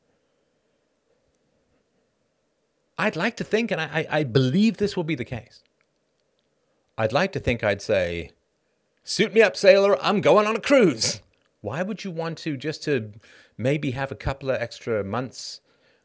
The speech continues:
why would you want to just sit in a room? Why? It's not how we got here. That's not how we got to be the apex predators, top of the food chain.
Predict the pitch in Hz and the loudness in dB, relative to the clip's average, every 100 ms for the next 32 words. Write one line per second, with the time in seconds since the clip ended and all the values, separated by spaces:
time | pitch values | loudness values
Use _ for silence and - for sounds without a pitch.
0 | _ 110 147 160 151 147 131 120 - - | _ -6 -6 -6 -6 -6 -6 -8 -8 -8
1 | 107 147 185 98 _ _ _ _ _ _ | -8 -8 -10 -16 _ _ _ _ _ _
2 | _ _ _ _ _ _ _ _ _ _ | _ _ _ _ _ _ _ _ _ _
3 | _ _ _ _ _ _ 123 190 180 - | _ _ _ _ _ _ -8 -8 -12 -18
4 | _ _ _ _ _ _ _ _ _ - | _ _ _ _ _ _ _ _ _ -14
5 | 185 107 104 95 90 90 110 147 117 - | -10 -8 -8 -8 -10 -8 -10 -10 -12 -12
6 | 113 - 110 98 104 110 104 104 101 110 | -12 -8 -10 -6 -8 -8 -10 -10 -8 -8
7 | 110 120 - - 113 127 123 - 113 113 | -6 -8 -10 -8 -8 -6 -12 -10 -10 -8
8 | 98 - 104 139 - 175 | -10 -8 -10 -8 -10 -10